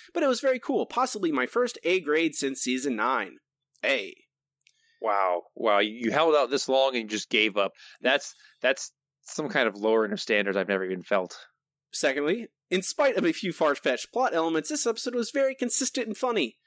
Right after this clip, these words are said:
Speaker 1: The Simpsons has, in my humble opinion, made a gradual creative comeback over the course of season twelve, and this show was another good sign. A minus." And this is the most negative one I could find, man.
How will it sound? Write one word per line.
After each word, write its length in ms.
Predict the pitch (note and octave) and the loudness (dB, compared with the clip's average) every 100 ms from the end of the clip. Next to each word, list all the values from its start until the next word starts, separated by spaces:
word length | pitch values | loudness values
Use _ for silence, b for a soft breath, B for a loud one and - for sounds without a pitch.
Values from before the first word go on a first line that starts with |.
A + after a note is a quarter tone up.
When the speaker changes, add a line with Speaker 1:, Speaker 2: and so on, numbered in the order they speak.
| _ - | _ -4
Speaker 1:
The 60 | |
Simpsons 560 | F3 A#3 A3 F#3 D#3+ D3 | -2 0 0 0 0 0
has, 240 | D3 C3+ | 0 0
in 180 | C3 D3+ | 0 -2
my 180 | C3 B2 | 0 0
humble 260 | B2+ A#2+ A2+ | 0 -2 -2
opinion, 400 | C#3+ C3+ B2+ B2 B B | -2 -2 -2 -6 B B
made 100 | C#4+ | -2
a 80 | A#3 | 0
gradual 460 | G#3 A3+ A3 G#3 | 0 0 0 -2
creative 340 | F#3+ G3+ F#3 D#3+ | 0 0 0 0
comeback 400 | A3 A#3+ G#3 D3+ | -2 0 -2 0
over 140 | B2+ | -2
the 80 | A2+ | -2
course 280 | - B2 - | -2 -2 -2
of 60 | |
season 300 | - A#2+ A#2 | -4 -4 -4
twelve, 320 | A2+ D3+ E3+ D#3 | -2 2 2 0
and 100 | G3+ | -4
this 100 | A3+ | -2
show 240 | - D3 | 0 0
was 240 | B2+ A2+ | 0 -2
another 520 | A#2 A#2 C3 D3+ D#3 - | -4 -2 0 2 2 0
good 300 | G#2 A2+ G#2+ | -2 -2 -2
sign. 540 | - F#2+ F2+ F2 E2+ _ _ | -2 -2 -2 -4 -8 _ _
A 120 | G#2+ C3 | -4 -2
minus." 460 | G3+ B3 - - _ _ _ _ _ _ _ _ _ - | 0 -2 -4 -10 _ _ _ _ _ _ _ _ _ -4
And 120 | D3+ | 0
this 100 | G#3 | 0
is 140 | A3 | 0
the 80 | G3+ | 0
most 280 | G3 G#3+ G#3 | 2 2 2
negative 240 | G3 F#3 | 2 2
one 140 | E3 D3 | 2 0
I 80 | |
could 140 | C#3 B2 | 0 -2
find, 220 | A#2 F#2+ | -2 -4
man. 120 | F2+ | -14